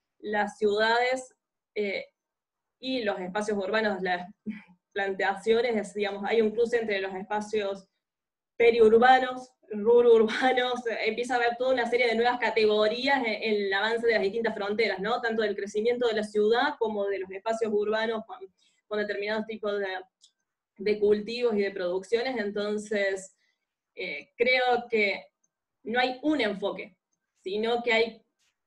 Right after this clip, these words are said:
diversas categorías que nos, se, nos permiten comprender esas realidades. Entonces no hay un enfoque en sí, sino que la integralidad tiene que ver con la forma de abordar, con el posicionamiento que tomemos para,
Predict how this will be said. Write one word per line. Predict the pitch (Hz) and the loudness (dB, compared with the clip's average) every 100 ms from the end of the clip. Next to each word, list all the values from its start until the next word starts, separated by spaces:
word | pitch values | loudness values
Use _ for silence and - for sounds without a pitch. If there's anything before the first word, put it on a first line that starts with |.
| _ | _
diversas | - 220 233 254 285 | -10 0 2 2 -2
categorías | 240 214 208 208 254 254 | 0 0 2 0 0 -2
que | |
nos, | 226 214 185 185 190 | -4 -4 -4 -6 -4
se, | 214 208 | -2 -2
nos | 214 208 202 - | -2 -2 -4 -2
permiten | 208 208 247 302 302 294 302 330 - _ _ _ | 0 0 0 -2 -2 -4 -4 -8 -14 _ _ _
comprender | 214 214 208 208 220 | 0 0 0 0 0
esas | 214 202 | -2 -4
realidades. | 190 185 185 160 - - | -2 -2 -2 -4 -12 -10
Entonces | 202 208 214 | -6 -4 -2
no | 226 | 0
hay | 240 | 0
un | 226 | 0
enfoque | 220 233 226 | 0 0 0
en | 226 | 0
sí, | 269 | -4
sino | 277 269 | -4 -4
que | 247 | -2
la | 220 | -2
integralidad | 214 214 208 214 226 269 | 0 0 0 0 2 2
tiene | 285 269 233 | 0 -2 0
que | 214 | 0
ver | 220 233 254 | 2 0 0
con | 226 214 | 0 0
la | 202 208 | 0 -2
forma | 226 233 247 247 | -2 -2 0 0
de | 226 | 0
abordar, | 208 196 202 220 233 | 0 0 0 0 -2
con | 226 208 | -2 -4
el | 208 | -4
posicionamiento | 202 202 202 202 233 262 247 | -6 -4 -2 0 -2 -2 -2
que | 220 | -2
tomemos | 208 208 220 240 | -2 -2 -2 -4
para, | 196 190 185 | -2 -2 -4